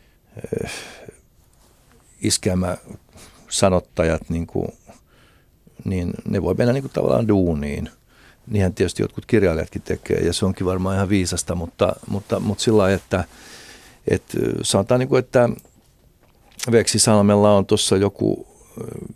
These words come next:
biisi käännettävänä esimerkiksi, tai, tai sit sillä on joku melodia, jon-, jo-, et teet tohon sanat, niin, niin se niinku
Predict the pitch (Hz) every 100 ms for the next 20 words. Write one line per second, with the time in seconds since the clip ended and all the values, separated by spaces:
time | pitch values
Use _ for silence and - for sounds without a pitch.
0 | - 113 95 - 101 90 82 76 - 80
1 | 76 78 - - - - - - 80 78
2 | - 87 90 - 92 82 87 98 85 87
3 | 85 82 80 82 85 - - 50 50 82
4 | - - 95 - 80 80 82 85 82 80
5 | - 76 95 - - - - - - -
6 | 90 95 -